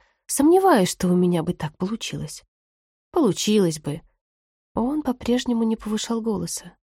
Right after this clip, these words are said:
«У меня такое чувство, что у вас получится все, что захотите,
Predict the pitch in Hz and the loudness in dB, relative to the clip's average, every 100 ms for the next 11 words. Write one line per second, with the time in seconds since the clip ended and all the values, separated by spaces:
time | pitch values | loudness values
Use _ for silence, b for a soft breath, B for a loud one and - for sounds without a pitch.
0 | _ _ 220 240 240 240 226 - 233 - | _ _ 6 8 8 6 2 4 4 2
1 | 370 453 - 208 b b b - 247 214 | -2 -2 2 0 b b b 2 6 6
2 | 262 - - 254 214 359 233 - 202 - | 4 4 4 4 4 2 0 0 -2 0
3 | - 285 - 285 220 - 226 - - - | 2 2 4 0 2 -2 -6 -8 -10 -12